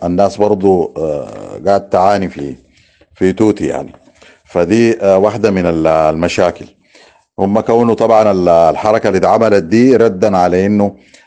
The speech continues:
آه، توتي مخنوقة وكده، فالمسألة دي طبعا معروفة و-، ووضعها منتهي يعني. حتة بتاعت التصاريح اللي قاعد تدوها للناس بالقروش دي، آه، موجودة، والإيصالات، آه، رقم، الرقم ذاته وال-، والمشكلة إنكم انتوا ال-، القروش اللي كاتبينها في ال-،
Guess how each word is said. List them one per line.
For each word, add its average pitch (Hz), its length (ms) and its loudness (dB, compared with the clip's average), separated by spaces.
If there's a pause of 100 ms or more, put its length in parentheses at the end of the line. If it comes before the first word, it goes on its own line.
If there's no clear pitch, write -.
(140)
آه، 85 220 2
توتي 107 360 0
مخنوقة 95 460 0
وكده، 73 380 0
فالمسألة 87 840 2
دي 95 120 0
طبعا 98 640 0
معروفة 95 600 0
و-، 85 480 2
ووضعها 87 540 0
منتهي 85 420 -4
يعني. 69 320 -2 (440)
حتة 107 280 -2
بتاعت 95 340 0
التصاريح 92 680 0
اللي 90 120 -4
قاعد 87 140 0
تدوها 98 380 0
للناس 95 640 -4 (1400)
بالقروش 113 520 4
دي، 135 380 2
آه، 95 560 4
موجودة، 123 800 4
والإيصالات، 104 880 2
آه، 95 340 4
رقم، 95 320 2
الرقم 110 500 2
ذاته 117 380 2
وال-، 92 260 2
والمشكلة 110 680 0
إنكم 117 300 0
انتوا 117 220 0
ال-، 92 140 0
القروش 95 380 0
اللي 110 120 -4
كاتبينها 107 460 0
في 90 140 -6
ال-، 78 340 -2